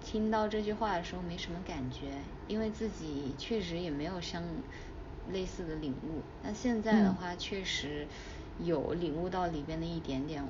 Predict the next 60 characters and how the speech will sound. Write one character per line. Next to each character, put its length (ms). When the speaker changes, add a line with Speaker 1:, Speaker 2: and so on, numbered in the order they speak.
Speaker 1:
我 80
觉 160
得 80
我 140
更 260
了 200
解 160
我 140
自 180
己 220
了。 80
一 100
种 480
从 540
内 220
而 420
外 280
的 120
一 140
种 160
steady， 600
非 140
常 300
稳， 580
然 140
后 100
非 200
常 200
知 160
道 300
自 220
己 160
想 220
要 120
怎 140
么 80
样 120
的 80
生 220
活， 240
也 100
知 200
道 140
自 180
己 280
慢 160
慢 140
看 200
清 180
楚 120
自 140
己 80
是 160
一 20
个 80
什 160
么 100
样 160
的 80
人， 220